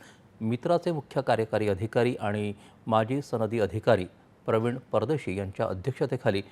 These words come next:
कक्ष स्थापन करण्यासाठी त्यांची नियुक्ती केली आहे.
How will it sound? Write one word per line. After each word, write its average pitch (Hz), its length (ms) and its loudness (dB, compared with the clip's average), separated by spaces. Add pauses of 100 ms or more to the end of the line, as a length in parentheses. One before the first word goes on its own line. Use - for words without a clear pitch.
(300)
कक्ष - 300 0
स्थापन 135 500 2
करण्यासाठी 104 540 0 (360)
त्यांची 113 340 -2 (220)
नियुक्ती 104 420 -4
केली 98 260 -2
आहे. 90 400 0